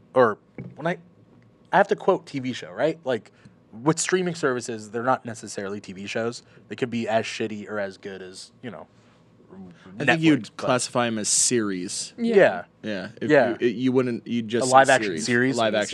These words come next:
Speaker 3: Series.
Speaker 2: series,
Speaker 1: Yeah.
Speaker 2: yeah.
Speaker 1: Uh, so they're gonna spin off a Doom Patrol live action series from the Titans live action series.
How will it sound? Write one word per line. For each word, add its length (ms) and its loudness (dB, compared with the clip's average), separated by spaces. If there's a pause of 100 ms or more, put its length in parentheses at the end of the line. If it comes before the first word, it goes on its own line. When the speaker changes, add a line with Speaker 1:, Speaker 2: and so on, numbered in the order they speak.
(120)
Speaker 3:
Series. 80 -4
Speaker 2:
series, 200 -4
Speaker 1:
Yeah. 200 6
Speaker 2:
yeah. 100 -8 (340)
Speaker 1:
Uh, 360 8 (100)
so 180 2
they're 100 6
gonna 140 4
spin 220 2
off 200 8
a 40 -6
Doom 280 -4
Patrol 640 4
live 200 8
action 260 2
series 380 -4
from 200 -2
the 100 -6 (200)
Titans 540 -2
live 200 0
action 280 -2
series. 500 -6